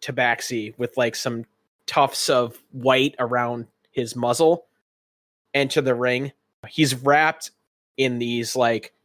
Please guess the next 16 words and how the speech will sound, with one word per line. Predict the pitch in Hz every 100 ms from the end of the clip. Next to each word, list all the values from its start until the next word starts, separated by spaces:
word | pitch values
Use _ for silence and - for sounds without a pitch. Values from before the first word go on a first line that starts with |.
| -
heavy, | - 190 190 160 151 120 110 117
like, | 123 120
vine | 123 135 147 151 143
wraps | 117 113 107 - - - -
around | 123 131 127 123
his | 127 107
fist. | - 139 80 - - - _
It's | 180 165
basically | - 214 202
wrist | 131 147 -
guard, | 127 95 - - _
but | 131
it's, | 127 -
like, | 123
goes | 147 143 131
down | 131 127 131 135